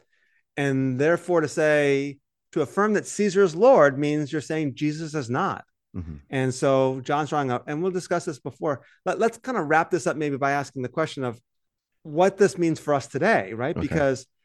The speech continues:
Speaker 1: I, it's so easy to have this conversation and putting it into an ancient context that we think, "Oh, it's like that." But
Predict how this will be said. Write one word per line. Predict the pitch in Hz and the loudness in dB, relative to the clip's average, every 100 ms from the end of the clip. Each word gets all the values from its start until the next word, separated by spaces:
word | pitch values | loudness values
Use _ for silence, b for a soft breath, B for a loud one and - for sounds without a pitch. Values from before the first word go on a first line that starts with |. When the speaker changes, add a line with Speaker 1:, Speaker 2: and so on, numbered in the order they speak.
| _ _ _ - | _ _ _ -20
Speaker 1:
I, | - _ _ | -20 _ _
it's | 165 - | -8 -8
so | - - 202 214 214 202 190 - - | -10 2 4 6 6 6 4 0 -4
easy | 180 202 180 | 0 0 2
to | 170 | 0
have | 151 160 151 | 2 -2 -2
this | - | -8
conversation | - 165 147 135 160 - 151 143 | -6 -4 -4 -2 -2 -2 -4 -6
and | 131 | -6
putting | - 180 | -2 0
it | 160 | 2
into | 147 143 156 | 0 -2 -4
an | 135 - | -4 -2
ancient | 165 170 139 | -2 -2 -10
context | - 139 170 208 226 - - _ _ _ _ _ 147 | -6 -4 -2 0 -2 -4 -14 _ _ _ _ _ -2
that | 156 | 2
we | 165 | 2
think, | 156 190 180 - - | 2 2 2 -2 0
"Oh, | 175 185 175 147 131 - | 2 4 4 2 -2 -4
it's | 151 - | -8 -2
like | 160 135 135 | -2 -2 2
that." | 180 139 120 - _ _ _ _ _ _ | 4 4 0 -8 _ _ _ _ _ _
But | 156 151 - | -4 -4 -4